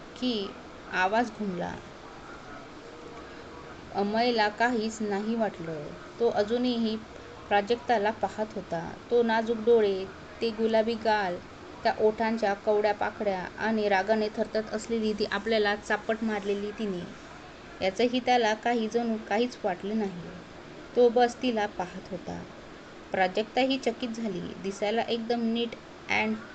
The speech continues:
क्लीन, व्हाईट शर्ट, ब्लॅक जीन्स, तेजस्वी चेहरा, वाटतं तर तसा एकदम हायफाय घरातील होता. पण असे कुठल्या स्त्रीला हात लावताना विचार करायला हवा हेही कळत नाही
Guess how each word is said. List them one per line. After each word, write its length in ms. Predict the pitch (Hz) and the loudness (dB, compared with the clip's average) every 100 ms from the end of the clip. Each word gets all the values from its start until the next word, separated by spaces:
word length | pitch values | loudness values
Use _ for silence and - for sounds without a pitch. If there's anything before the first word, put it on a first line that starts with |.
| - | -4
क्लीन, 300 | 240 233 220 - - - - - - | 0 0 -2 -6 -14 -16 -16 -14 -2
व्हाईट 300 | 208 214 220 | 4 4 4
शर्ट, 340 | - 233 220 208 - - 196 | 4 6 6 4 -6 -2 4
ब्लॅक 220 | 220 214 - | 6 4 0
जीन्स, 380 | 247 226 214 - | 0 2 0 0
तेजस्वी 440 | 202 196 226 - 254 | 0 2 0 0 -2
चेहरा, 400 | 247 220 196 170 - - 185 | 2 2 0 -2 -6 -4 0
वाटतं 400 | 208 - 233 214 - - - - - - | 0 0 0 -2 -4 -16 -16 -16 -6 2
तर 220 | 240 208 208 | 4 4 0
तसा 240 | 240 233 202 | 0 0 0
एकदम 420 | 240 226 233 220 220 - - - - - - - - | 0 0 0 0 -4 -10 -16 -18 -16 -16 -16 -16 0
हायफाय 420 | 208 220 - 254 | 2 2 4 2
घरातील 440 | 226 220 196 202 262 | 4 2 0 2 0
होता. 360 | 247 208 180 175 - - | 0 -4 -6 -6 -12 -6
पण 160 | - 247 - | -2 0 -2
असे 280 | 226 262 | 0 0
कुठल्या 480 | 233 247 240 247 214 | 2 0 2 0 0
स्त्रीला 520 | 220 - 240 233 208 208 - - - - | -4 -2 0 2 0 -2 -8 -16 -8 0
हात 200 | 220 240 | 0 4
लावताना 480 | 233 226 240 226 208 | 2 4 2 2 0
विचार 320 | 214 240 226 | 0 2 4
करायला 380 | 240 233 233 240 | 4 6 4 4
हवा 300 | 226 220 240 208 - - - - - 214 | 2 4 2 0 -6 -14 -16 -16 -6 2
हेही 340 | 233 254 247 226 | 4 4 2 4
कळत 240 | 220 233 | 4 4
नाही 260 | 247 233 294 | 2 2 0